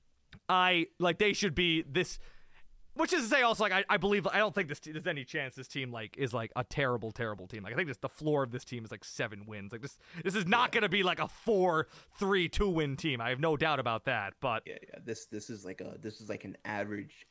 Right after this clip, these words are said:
Speaker 2: at or slightly above five hundred
Speaker 1: Yeah.
Speaker 2: team.
Speaker 1: Like, that's what they are. Like, notwithstanding, like, some gigantic jumps from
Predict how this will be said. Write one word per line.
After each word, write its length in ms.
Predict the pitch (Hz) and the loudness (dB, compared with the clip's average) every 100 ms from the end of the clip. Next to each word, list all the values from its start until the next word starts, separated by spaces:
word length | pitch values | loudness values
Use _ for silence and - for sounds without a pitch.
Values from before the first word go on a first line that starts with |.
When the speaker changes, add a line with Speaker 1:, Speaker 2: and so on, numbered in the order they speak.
| - | -2
Speaker 2:
at 300 | 101 87 - - | 0 0 -6 -10
or 240 | 98 98 | -6 -6
slightly 440 | - 117 104 104 101 | -6 -4 -4 -4 -8
above 340 | 98 92 101 | -10 -12 -10
five 260 | - 95 - | -12 -12 -10
hundred 160 | 175 | -4
Speaker 1:
Yeah. 60 | - - | -4 -4
Speaker 2:
team. 260 | - - - | -18 -18 -6
Speaker 1:
Like, 100 | 165 | -4
that's 200 | 160 190 | 0 0
what 100 | 165 | 0
they 100 | 139 | -4
are. 80 | 113 - _ _ _ _ - | -6 -10 _ _ _ _ -6
Like, 180 | 190 214 | 0 2
notwithstanding, 600 | 196 226 175 185 208 185 | 4 4 2 2 4 4
like, 120 | 170 | 2
some 160 | 156 180 | 2 0
gigantic 580 | 190 170 147 170 160 147 | 2 2 2 2 0 -2
jumps 320 | 156 143 123 | 0 0 0
from 220 | 143 120 | -4 -4